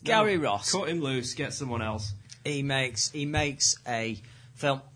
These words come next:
Speaker 1: right, here's, here's a question for you, right? You know that Joe Punter, yeah?
Speaker 2: Yeah.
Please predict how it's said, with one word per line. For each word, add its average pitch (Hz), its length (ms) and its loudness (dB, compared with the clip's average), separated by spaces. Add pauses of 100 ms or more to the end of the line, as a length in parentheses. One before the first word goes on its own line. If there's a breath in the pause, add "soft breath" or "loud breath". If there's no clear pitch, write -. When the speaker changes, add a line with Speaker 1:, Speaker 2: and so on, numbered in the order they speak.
(100)
Speaker 1:
right, 185 400 2 (120)
here's, 185 280 2
here's 226 320 4
a - 40 0
question 107 460 -6
for 87 200 -10
you, 80 80 -12 (180)
right? 113 220 -4 (1300 loud breath)
You 247 300 2
know 117 320 2
that 113 240 -4 (220)
Joe 143 340 4
Punter, 95 560 -6 (200)
yeah? 80 240 -12 (220)
Speaker 2:
Yeah. 123 180 -10